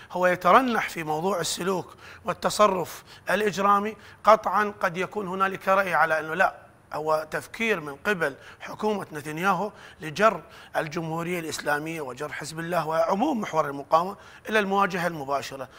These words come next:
ما نحن في مواجهة مباشرة، يعني منذ قرابة ستة أشهر ومحور المقاومة يخوض حرب مواجهة، قد تكون الحرب ما يسمى بالجانب العسكري حربا نقطية نوعية، استهداف لبعض الأماكن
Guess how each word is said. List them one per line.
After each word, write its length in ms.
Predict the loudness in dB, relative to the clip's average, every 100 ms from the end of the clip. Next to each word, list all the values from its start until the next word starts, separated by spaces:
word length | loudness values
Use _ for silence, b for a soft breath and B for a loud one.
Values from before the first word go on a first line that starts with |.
| B -2
ما 100 | 0
نحن 220 | 0 -2
في 160 | -6
مواجهة 440 | -6 -2 -2 -2 -4
مباشرة، 560 | -2 -4 -4 -8 -12 -14 B B
يعني 180 | -4 -2
منذ 280 | -2 -4 -4
قرابة 360 | 2 4 4
ستة 440 | 2 -8 -8 -6 -6
أشهر 260 | -6 -8 -10 B B -2
ومحور 400 | -2 0 -2 -2
المقاومة 480 | -6 -6 -6 -4 -8
يخوض 380 | -8 -6 -6 -8 B B B
حرب 360 | -4 4 4 4
مواجهة، 380 | -2 -2 -2 -12 B B -4
قد 140 | -2
تكون 360 | -8 -6 -6 -4
الحرب 320 | -2 -4 -4
ما 100 | -12
يسمى 400 | -8 -8 -6 -8
بالجانب 380 | -8 -6 -6 -4
العسكري 500 | -6 -6 -12 -14 -16 B B
حربا 340 | 0 0 0 -6
نقطية 500 | -6 -6 -6 -6 -6
نوعية، 400 | -6 -6 -8 -12
استهداف 500 | -12 -4 0 0 -2
لبعض 300 | 2 2 2
الأماكن 460 | -4 -4 -4 -8